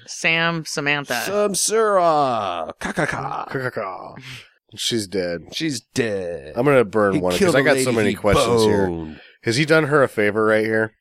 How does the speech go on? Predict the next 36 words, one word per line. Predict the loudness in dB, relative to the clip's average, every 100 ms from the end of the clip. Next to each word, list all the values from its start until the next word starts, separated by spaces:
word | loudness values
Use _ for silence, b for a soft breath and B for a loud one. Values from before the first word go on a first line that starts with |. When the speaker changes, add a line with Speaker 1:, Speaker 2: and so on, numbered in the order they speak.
| _ -16 -8
Speaker 2:
Um, | -4 -4 -4 -4
by | -4 -4
killing | -4 -4 -4
her? | -6 -6 0
Speaker 3:
Yeah, | 2
'cause | 2 -4
it | -4
seems | -2 0
like | 0 0
she's | -4 -2
dying | 2 2 2
of | 0
hypothermia | 0 0 -2 0 2 2 2 2
<laughs> |
throughout | 0 -2 2 2 2
the | 0
whole | 2 0
movie | 2 0 0 -2
'cause | -8 -6
her | -2
lips | 2 2 2
are | -4
fucking | -2 -2 -4 -8
blue. | -6 -4 -4 -4 -6 -6 -8 -10 -8
Speaker 1:
That's | -2 -2 -2 -8
true. | 0 2 2
Speaker 3:
<laughs> | 2 2
Is | 2
she, | 4 4
like, | 4 2
cold? | 0 4 6 6
What's | 6 2 2
going | 2 2
on | 4 4
with | 2
that? | 2 -2